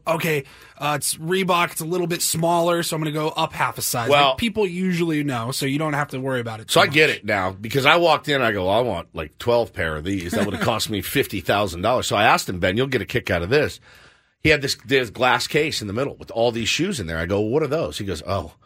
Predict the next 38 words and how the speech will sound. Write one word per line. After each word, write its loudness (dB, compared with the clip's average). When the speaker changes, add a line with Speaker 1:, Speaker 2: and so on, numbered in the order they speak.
Speaker 2:
those 0
are 0
the, -6
uh, -6
the -10
really -4
expensive -10
shoes." -16
And -2
I 4
go, 0
"What -4
are -4
we -6
talking -12
here?" -20
'Cause 2
the 2
ones 6
I've 8
just -2
bought 4
were -8
pretty 4
damn 6
expensive. -2
He 0
goes, 0
"Uh, 4
I'll, -2
I'll -2
just -4
show 4
you. 2
Come -2
on 2
over." 2
<laughs> -20